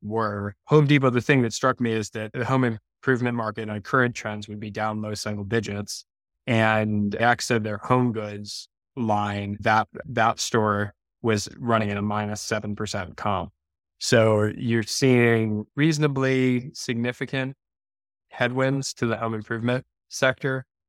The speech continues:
And this does in some ways link up to the real estate markets, generally housing markets, housing prices. But the counterweight to that is just supply is so low in housing markets that even as interest rates have risen and demand is,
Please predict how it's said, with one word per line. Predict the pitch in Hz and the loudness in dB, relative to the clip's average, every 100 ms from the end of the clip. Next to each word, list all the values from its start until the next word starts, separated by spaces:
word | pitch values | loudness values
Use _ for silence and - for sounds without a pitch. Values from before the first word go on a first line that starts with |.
| _ - | _ -2
And | 123 120 | 2 4
this | 127 120 - - _ _ _ _ _ 139 | 4 4 -2 -10 _ _ _ _ _ -2
does | 160 170 151 | 6 6 6
in | 139 127 123 | 2 0 0
some | - 196 | 2 2
ways | 156 135 135 123 - 127 | 2 2 0 -2 -8 -4
link | 123 123 | -2 0
up | 123 107 | 0 0
to | 123 | -6
the | 113 110 110 113 - | -6 -6 -8 -10 -10
real | 120 123 127 | 0 4 4
estate | - 120 117 | 2 -2 -2
markets, | 117 113 110 101 | -2 -4 -8 -6
generally | - 127 123 117 113 | 0 0 0 -2 -6
housing | 104 113 117 117 | 0 2 2 -4
markets, | 110 113 113 107 - | -8 -10 -10 -12 -6
housing | 110 104 101 | -6 -6 -6
prices. | - 143 - 120 110 113 | 2 2 2 -4 -4 -2
But | 127 117 - - | 0 0 -2 -4
the | 113 | -4
counterweight | - 143 135 120 120 117 - | 0 2 2 0 -4 -6 -8
to | 110 | -10
that | 113 120 120 - | -4 -4 -4 -10
is | 110 | -12
just | 113 - | -12 -12
supply | 107 - 117 127 | -14 -6 -2 0
is | 107 | -2
so | - 107 101 101 | -6 -10 -12 -10
low | 104 104 107 - _ _ 113 | -8 -8 -10 -14 _ _ -10
in | 104 | -4
housing | 110 104 107 101 | -2 -2 -4 -6
markets | 101 101 101 101 - - _ _ | -6 -6 -8 -8 -12 -14 _ _
that | - 117 | -2 -2
even | 120 123 127 120 110 | 2 4 6 4 2
as | - 107 110 107 | 0 2 2 0
interest | 117 107 110 - | -2 -2 -2 -2
rates | 104 - | -4 -4
have | 107 | 0
risen | 139 156 135 127 | 2 4 4 0
and | 110 104 | -2 -2
demand | 104 113 117 113 107 | -2 0 0 0 -2
is, | 104 104 | -6 -10